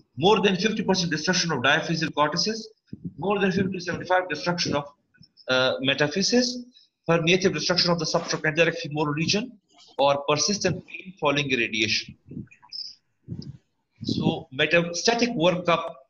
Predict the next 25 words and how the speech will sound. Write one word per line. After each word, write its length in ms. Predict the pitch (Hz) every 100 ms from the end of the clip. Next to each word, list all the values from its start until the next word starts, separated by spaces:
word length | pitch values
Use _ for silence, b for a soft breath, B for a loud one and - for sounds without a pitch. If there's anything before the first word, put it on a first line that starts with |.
| - - _ _ _
when 180 | 139 165
you 240 | 147 151
have 120 | 156
a 40 | 135
patient 360 | 156 147 143
which 180 | 127 -
comes 180 | 143 131
with 100 | 117
a 40 |
metastasis, 580 | 110 117 120 147 120 104
what 280 | 127 - -
type 220 | 127 127 -
of 80 | 113 -
workup 300 | 117 117 107 98
you 120 | 101
do? 160 | 98 - - - - -
First, 200 | 175 175
you 60 | 175
take 180 | 175 175
a 40 |
medical 280 | 156 165 170
history, 400 | 170 165 165 170
do 80 | 156
physical 320 | 156 160 165
examination, 560 | 151 151 147 165 - 151